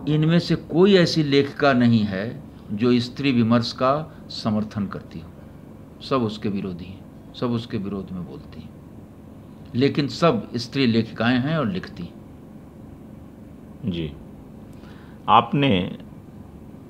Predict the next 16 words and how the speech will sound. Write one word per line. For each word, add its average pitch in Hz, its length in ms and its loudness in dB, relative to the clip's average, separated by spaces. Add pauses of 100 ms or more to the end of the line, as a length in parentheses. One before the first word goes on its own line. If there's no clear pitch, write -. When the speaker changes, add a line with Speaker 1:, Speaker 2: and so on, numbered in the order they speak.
Speaker 2:
एक 104 260 4
बहुत 95 540 0
ही 104 440 2 (840)
सुंदर 117 380 8
कृति, 92 440 2
जो 90 140 4
आपकी 90 320 4
आत्मकथा 90 540 2
है, 76 240 -2 (200)
अस्थि - 320 2
और 80 300 6 (480)
भवती, 80 440 -2 (580)
की - 60 2
रचना 85 340 2
की 78 220 -10
है। - 200 -14